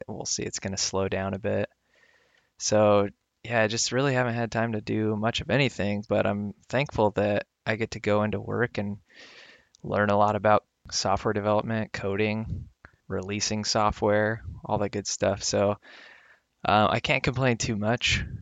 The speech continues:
I'm really happy that I have this job just in the last,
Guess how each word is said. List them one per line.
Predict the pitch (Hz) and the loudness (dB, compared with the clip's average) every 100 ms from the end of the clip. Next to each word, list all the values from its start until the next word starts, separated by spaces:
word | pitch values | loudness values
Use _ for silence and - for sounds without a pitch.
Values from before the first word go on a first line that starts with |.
| - - - _ _ _ | -16 -20 -20 _ _ _
I'm | 117 107 | -8 -4
really | 107 107 110 107 104 | 0 2 4 2 0
happy | 107 104 - 104 | 0 0 0 0
that | 104 | 2
I | 104 | 2
have | 107 98 | 0 -2
this | 101 | -4
job | - 107 104 107 110 - - _ _ _ | -2 0 2 2 0 -12 -20 _ _ _
just | - 107 - | -6 -2 -2
in | 110 | 0
the | 104 | 0
last, | 107 107 104 - | 2 2 0 -4